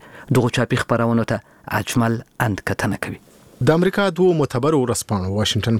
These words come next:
Speaker 2: پوسټ او نیویارک ټایمز، د افغانستان په اړه او پر دې هیواد د پخواني شوروي اتحاد د یرغل په اړه د ولسمشر ټرمپ د وروستیو څرګندونو په وړاندې د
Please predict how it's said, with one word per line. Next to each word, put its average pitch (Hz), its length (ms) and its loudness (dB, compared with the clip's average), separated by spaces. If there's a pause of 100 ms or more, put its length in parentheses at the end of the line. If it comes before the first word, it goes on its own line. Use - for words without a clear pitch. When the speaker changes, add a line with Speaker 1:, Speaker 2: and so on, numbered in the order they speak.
Speaker 2:
پوسټ 135 340 0
او 117 140 0
نیویارک 104 400 2
ټایمز، 117 320 0
د - 60 -2
افغانستان 104 560 0
په 110 180 -2
اړه 107 60 0
او 104 120 2
پر - 140 -4
دې 98 100 0
هیواد 101 380 2
د - 60 -2
پخواني 101 400 0
شوروي 104 440 2
اتحاد 110 320 0
د 101 60 -2
یرغل 107 340 2
په 110 220 0
اړه 110 120 4 (540)
د 131 120 2
ولسمشر 131 680 2
ټرمپ 131 280 0
د 123 40 0
وروستیو 117 440 2
څرګندونو 101 600 0
په 120 120 -2
وړاندې 107 460 2 (540)
د 127 120 2